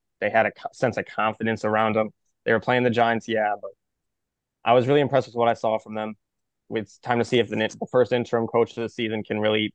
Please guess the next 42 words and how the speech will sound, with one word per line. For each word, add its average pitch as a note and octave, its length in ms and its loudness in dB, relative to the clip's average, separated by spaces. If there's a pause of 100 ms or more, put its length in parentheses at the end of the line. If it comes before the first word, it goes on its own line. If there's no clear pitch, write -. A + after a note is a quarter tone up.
(120)
pan G#2+ 200 0
off. A2 280 0 (1040)
The A2 120 -4
big A2+ 160 0
story C3 200 4
will A2+ 40 -4
be C3+ 120 0
if A#2+ 80 -4
the A#2+ 80 -4
Raiders A2+ 260 0
offense A2 340 0
can G#2 200 -10
do A#2 160 -4
enough A2 280 0
to G2+ 140 -8 (260)
outscore A2+ 420 -4
this G#2 180 -6
Jets A2+ 280 -2
team. G2+ 240 -10 (340)
Uh, G#2 160 -8
both A2+ 260 2
defenses A#2+ 520 -2
are G#2+ 160 -4 (120)
very, A#2+ 340 2
very A2 320 -2
good. A2 300 -2 (520)
Well, B2 160 -2
not C3 240 -2
both A#2 160 -2
defense, G#2+ 280 -10
but A2+ 100 -10
the A2 60 -8
Jets B2+ 260 -2
defense A#2 340 -4
is G#2+ 100 -10
very A2+ 320 2
good A2 180 2
against A2 280 -2
the G#2+ 80 -4 (100)
pass. G#2+ 380 0 (840)
They, G#2+ 300 0
um, G2+ 300 -6